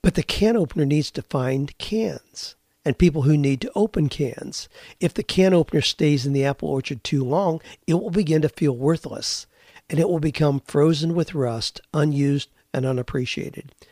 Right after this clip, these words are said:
Someone will find it years later, buried in the fertile soil, and wonder what the decayed clump of metal used to be." I'm a can opener in an apple orchard, and I suspect many of your readers and listeners are too.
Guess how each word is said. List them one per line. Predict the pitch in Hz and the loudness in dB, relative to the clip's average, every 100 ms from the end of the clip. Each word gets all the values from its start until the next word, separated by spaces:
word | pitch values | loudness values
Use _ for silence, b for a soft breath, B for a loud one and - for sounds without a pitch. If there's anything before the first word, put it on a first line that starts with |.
| b b | b b
Someone | - - 165 180 | -2 2 4 4
will | 185 | 2
find | - 156 147 | 0 2 2
it | 135 | 0
years | 143 147 156 147 | -2 0 0 -2
later, | 131 127 | -2 -2
buried | 117 120 156 175 180 | -2 0 2 4 2
in | 175 | 0
the | 165 | -2
fertile | - 151 156 | -2 -2 -2
soil, | - - 123 120 117 B B | -4 -4 -2 -4 -6 B B
and | - 139 | -4 0
wonder | 147 139 | 2 2
what | 120 104 190 - | 0 -2 -4 -4
the | 131 | -10
decayed | 113 127 - 147 170 - | -10 -8 -4 -2 -4 -6
clump | - 143 139 | -4 -4 -4
of | 123 | -8
metal | 127 151 135 110 | -4 -4 -4 -6
used | 135 131 - | -6 -6 -6
to | 135 | -4
be." | 214 180 107 _ _ _ _ _ _ _ _ _ _ _ - | -4 -4 -8 _ _ _ _ _ _ _ _ _ _ _ 0
I'm | 175 175 185 | 2 4 2
a | |
can | 180 - 156 143 | 0 2 2 2
opener | 113 - - 123 - - | -2 -6 -12 -12 -8 -2
in | 139 | -2
an | 131 | 0
apple | 135 - - | -2 -4 -6
orchard, | 135 123 - - - _ b b b b b | -8 -10 -12 -16 -20 _ b b b b b
and | 139 | -2
I | 127 | -2
suspect | - - 156 139 147 | -2 -2 -2 -2 -2
many | 139 151 | -2 -2
of | 143 | -2
your | 151 | -2
readers | 139 139 139 131 | 0 2 0 0
and | 123 | -2
listeners | 127 - 131 135 | -4 -4 -4 -2
are | 123 123 | -4 -4
too. | - 127 - | -6 -6 -8